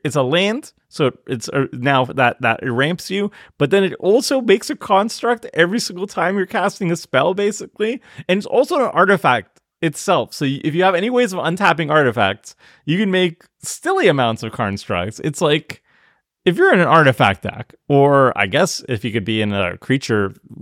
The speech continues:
go wide creature deck even too, uh, is this not, like, just silly?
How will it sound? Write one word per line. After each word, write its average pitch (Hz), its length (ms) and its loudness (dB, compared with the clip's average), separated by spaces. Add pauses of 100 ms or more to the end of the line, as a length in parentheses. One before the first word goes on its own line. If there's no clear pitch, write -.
(160)
go 113 200 4
wide 101 320 0
creature 113 280 -8
deck 87 260 -8
even 92 300 -4
too, 104 440 0 (420)
uh, 98 480 4 (180)
is 127 160 -2
this 190 220 -4
not, 151 240 4
like, 113 200 2
just 120 200 -8 (240)
silly? 247 540 -2